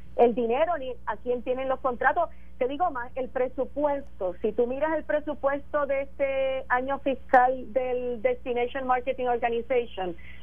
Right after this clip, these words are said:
es preocupante porque tú tienes un gasto de oficina, eh,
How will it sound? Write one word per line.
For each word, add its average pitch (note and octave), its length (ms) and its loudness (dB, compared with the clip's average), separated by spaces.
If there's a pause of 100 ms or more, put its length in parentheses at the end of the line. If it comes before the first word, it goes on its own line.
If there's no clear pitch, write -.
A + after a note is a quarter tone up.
(340)
es B3+ 160 6
preocupante C#4 1000 0
porque A3 360 2
tú B3 160 -4
tienes C4+ 260 -2
un D4 300 0
gasto C4+ 460 2
de C4 100 0
oficina, A#3+ 960 0
eh, - 160 2